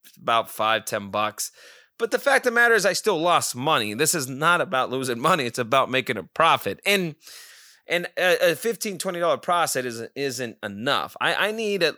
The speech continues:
I mean, I really need around a twenty-five to fifty percent margin, you know, seventy-five more going on kinda like the P S five deals. But anyways, I lost my ass on that one,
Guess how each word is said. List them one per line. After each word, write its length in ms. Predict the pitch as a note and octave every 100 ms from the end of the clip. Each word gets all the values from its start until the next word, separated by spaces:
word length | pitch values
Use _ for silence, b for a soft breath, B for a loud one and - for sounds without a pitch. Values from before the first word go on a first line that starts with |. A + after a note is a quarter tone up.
| _ D3+
I 120 | E3+
mean, 180 | F3 D#3
I 120 | D#3
really 300 | E3+ C#4 F#3+
need 220 | E3 D#3
around 280 | C#3+ C#3 C3
a 60 |
twenty-five 1080 | A2 - D#3+ D#3 - D3 C#3+ C#3+ C#3 C#3 A#2 B B B B B B B B _ -
to 120 | - C3
fifty 400 | - E3 C3+ C#3+
percent 480 | - A#2 - C3+
margin, 800 | G#2 A2+ A#2+ B2 G#2+ F2+ B1 E2 _ _
you 260 | - G#2 A2+
know, 340 | G#2+ G#2+ G#2
seventy-five 680 | - D#3+ E3+ D3 D#3 D3 C#3
more 480 | C3+ C3+ C3+ C#3 B2+
going 360 | B2+ B2+ B2
on 320 | A#2 A2+ G#2+ - -
kinda 220 | B2+ B2
like 300 | A2+ G#2+ -
the 180 | G#2+ G2+
P 200 | C3 A#2+
S 120 | -
five 280 | B2 A#2+ G2+
deals. 220 | F2+ G2+
But 340 | D3 C#3 A#2 - b b -
anyways, 480 | F#3+ D3 B2 A2+ - B B B B B _ _ _ _ - - C#3+
I 80 |
lost 420 | D#3 D3+ C#3+ - C#3+
my 160 | C#3+
ass 320 | C3 B2+ A#2+
on 140 | C3 A#2+
that 240 | A2+ G#2+
one, 340 | A2+ A2+ A2+